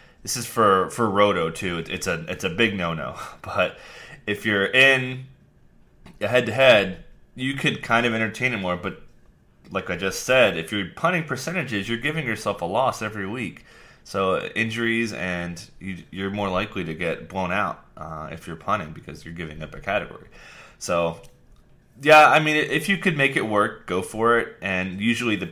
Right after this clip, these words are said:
the most common punt strategy is free throw percentage. And that's because the three or four guys that destroy you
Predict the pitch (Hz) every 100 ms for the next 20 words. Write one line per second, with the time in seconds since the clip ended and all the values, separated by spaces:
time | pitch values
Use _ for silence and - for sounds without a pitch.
0 | - 98 95 98 101 95 - 113 98 90
1 | 82 - 98 90 - 92 87 92 92 95
2 | 92 - 80 - 85 82 90 80 90 98
3 | 98 101 95 82 90 87 82 85 78 -
4 | - - - - 90 - 120 107 - 95
5 | 87 101 98 90 80 82 80 - 87 -
6 | - 101 107 82 71 80